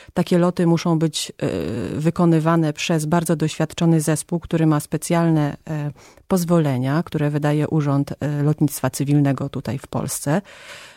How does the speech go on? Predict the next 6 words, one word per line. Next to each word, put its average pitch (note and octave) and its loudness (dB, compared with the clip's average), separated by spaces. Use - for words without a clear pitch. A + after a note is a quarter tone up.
E, D#3+ 4
trzeba E3 0
spełnić E3 0
szereg, F3 -2
e, D#3+ 2
warunków, D3+ 0